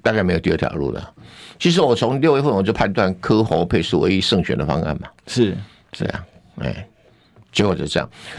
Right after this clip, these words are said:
Speaker 1: 那当然有些，有些国民党人觉得我输一次没关系，可是你输四年，你就很多的国民党的这个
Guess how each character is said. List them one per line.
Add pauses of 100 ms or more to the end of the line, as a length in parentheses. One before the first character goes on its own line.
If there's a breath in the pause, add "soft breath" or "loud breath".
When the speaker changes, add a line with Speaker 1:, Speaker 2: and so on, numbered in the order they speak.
Speaker 1:
那
当
然
有
些， (120)
有
些
国
民
党
人
觉
得
我
输
一
次
没
关
系， (420 loud breath)
可
是
你
输
四
年，
你
就
很
多
的 (360)
国
民
党
的
这
个